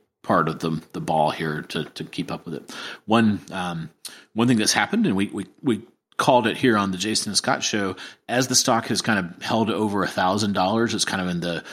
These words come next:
thousand ten, thousand twenty dollar range. Um,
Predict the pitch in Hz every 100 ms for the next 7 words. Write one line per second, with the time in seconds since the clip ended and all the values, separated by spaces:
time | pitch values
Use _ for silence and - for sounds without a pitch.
0 | - - - 98 95 87 101 87 90 85
1 | 101 90 87 82 90 85 87 - 98 90
2 | 87 90 87 85 82 82 85 - - -
3 | _ 82 82 80 80